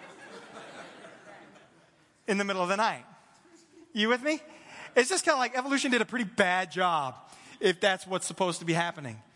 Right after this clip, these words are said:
So you're gonna make me completely defenseless in the middle of everybody? Is that, that's a, I don't see how that's a good plan.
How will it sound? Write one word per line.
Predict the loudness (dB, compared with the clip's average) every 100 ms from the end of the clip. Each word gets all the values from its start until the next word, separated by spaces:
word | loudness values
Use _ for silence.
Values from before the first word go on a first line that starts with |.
| _ _ _ -2
So | 2
you're | 4
gonna | 4 2
make | 0
me | 0
completely | -2 0 2 2 2
defenseless | 0 2 0 0 0 0
in | 0
the | 0
middle | 2 2
of | 2
everybody? | 2 2 0 0
Is | 0
that, | 0 0 0
that's | 0 0
a, | -2 0 0 0
I | 0
don't | 0 0
see | 0
how | 2
that's | 0
a | -2
good | -6
plan. | -2 -4 -6